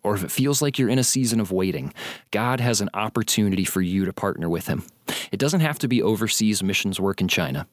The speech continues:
It might just be knocking on your neighbor's door or having lunch with a coworker or mentoring a college student.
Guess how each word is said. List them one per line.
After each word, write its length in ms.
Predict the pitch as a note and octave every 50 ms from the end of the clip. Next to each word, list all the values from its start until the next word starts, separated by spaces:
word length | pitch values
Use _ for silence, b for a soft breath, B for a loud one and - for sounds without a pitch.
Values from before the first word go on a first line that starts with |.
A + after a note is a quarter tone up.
| _ -
It 160 | - - -
might 180 | A#2+ C3+ D#3 -
just 160 | F#3+ F3+ -
be 160 | - D#3 D3
knocking 420 | A2+ G#2 G2+ G#2+ A#2 - B2+ A#2+
on 120 | A#2+ A#2 A#2
your 80 | G#2+
neighbor's 400 | G#2 G2+ G2+ G#2+ G#2 A2 G2+ -
door 340 | - F#2+ F#2 D#2+ C2 D2 - B B B B B B B
or 100 | - F#2
having 260 | G2 A2+ A#2+ B2+ A#2
lunch 280 | A2 A2+ A#2+ B2 - -
with 120 | C3 A#2
a 40 | B2
coworker 640 | - - B2+ B2 A#2+ G2+ F2 - - C2+ B1 - - -
or 100 | F#2 F#2+
mentoring 420 | G2+ B2+ D3 - D#3 D#3 D3 C#3+
a 60 | C#3+
college 400 | - - D3 D#3 D#3 A2 - -
student. 400 | - - D#2+ C#2+ - - - B